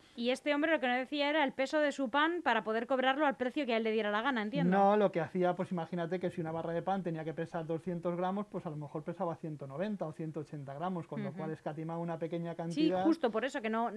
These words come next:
Speaker 1: o, ocultaba los datos del peso de su pan para cobrarlo un poco al precio
Speaker 2: Claro,
Speaker 1: que él quisiera, ¿no?
Speaker 2: ponía
Speaker 1: Cuando, en vez de rendir cuentas de
Speaker 2: Sí, no, el,
Speaker 1: cuál
Speaker 2: el,
Speaker 1: era el, el peso real.
Speaker 2: el precio del pan era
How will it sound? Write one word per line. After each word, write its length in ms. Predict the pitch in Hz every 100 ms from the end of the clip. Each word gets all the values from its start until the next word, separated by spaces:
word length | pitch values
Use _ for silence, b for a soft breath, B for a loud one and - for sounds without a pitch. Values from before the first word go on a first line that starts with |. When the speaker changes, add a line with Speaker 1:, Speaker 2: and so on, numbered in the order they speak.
| -
Speaker 1:
o, 280 | 254 226 233 254
ocultaba 520 | 226 226 208 247 254
los 180 | 247 247
datos 240 | 240 240
del 120 | 240
peso 220 | 247 240
de 100 | 240
su 120 | 233 233
pan 200 | 277 320 B B -
para 160 | 220 214
cobrarlo 340 | 214 220 247
un 80 | 226
poco 160 | 240 262
al 80 |
precio 200 | 233 220
Speaker 2:
Claro, 120 | 170 160
Speaker 1:
que 60 |
él 80 | 226
quisiera, 420 | 214 - 185 170
¿no? 120 | 175 165
Speaker 2:
ponía 200 | 180 220
Speaker 1:
Cuando, 140 | 226
en 180 | 247 247
vez 120 | 240
de 80 | 247
rendir 400 | 247 226 220 214
cuentas 360 | 226 220 254 262
de 420 | 240 202 185 180
Speaker 2:
Sí, 140 | 190 190
no, 260 | 208 202
el, 240 | 175 170 180
Speaker 1:
cuál 160 | 233
Speaker 2:
el, 40 | 240
Speaker 1:
era 160 | 247
el, 160 | 240 -
el 100 | 233
peso 240 | 240 226
real. 240 | 208 196 170
Speaker 2:
el 160 | 165
precio 380 | 151 185 185 196
del 180 | 190 180
pan 240 | 214 214
era 280 | 190 190 170